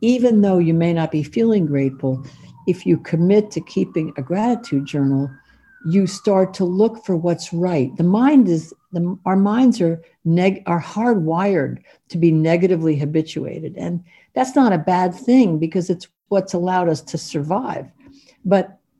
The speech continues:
it also undermines our strength. And so we can pay, if we can pay equal attention to what's right alongside what's wrong,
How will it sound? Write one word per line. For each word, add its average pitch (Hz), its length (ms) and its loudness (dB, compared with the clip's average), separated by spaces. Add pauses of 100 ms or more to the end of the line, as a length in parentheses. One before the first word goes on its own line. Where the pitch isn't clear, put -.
(100)
it 185 140 4
also 196 600 -2
undermines 208 880 2
our 143 100 -2
strength. 175 680 -4
And 165 160 -2
so 160 580 -2
we 196 120 2
can 165 400 -2 (600)
pay, 220 340 2 (100)
if - 160 -4
we 226 100 4
can 214 200 0
pay 170 460 -2
equal 233 380 2
attention 226 640 -2
to 165 140 -4
what's 165 340 -2
right 185 560 -4
alongside 220 840 0
what's 139 320 -4
wrong, 127 360 -6